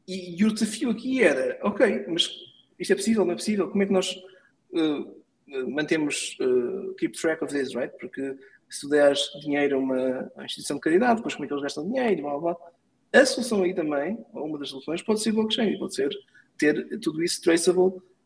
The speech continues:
ah, numa cryptocurrency daquela, daquele, num token daquele projeto, ou o que for. E, portanto, não é nada alguém com o perfil dele, ah, apo-, apoiar ou estar, ah, envolvido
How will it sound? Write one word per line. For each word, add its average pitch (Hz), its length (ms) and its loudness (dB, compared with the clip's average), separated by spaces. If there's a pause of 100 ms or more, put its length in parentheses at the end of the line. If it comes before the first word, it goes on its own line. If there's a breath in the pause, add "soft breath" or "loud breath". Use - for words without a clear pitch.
ah, 165 440 2 (180)
numa 160 420 -2
cryptocurrency 170 600 0
daquela, 170 680 2
daquele, 151 260 -6
num 151 100 -4
token 156 300 -4
daquele 151 240 -4
projeto, 170 380 0
ou 156 60 -6
o - 40 -14
que - 80 -20
for. - 180 0 (480)
E, 156 80 0
portanto, 147 260 6 (1040)
não 180 300 10
é 214 100 4
nada 190 600 2 (120)
alguém 160 320 0
com 160 160 -6
o - 20 -12
perfil 151 280 -4
dele, 160 320 0 (240)
ah, 160 640 0
apo-, 156 220 -4
apoiar 160 500 0
ou 151 80 -2
estar, 151 280 -2
ah, 151 380 -2
envolvido 143 460 -4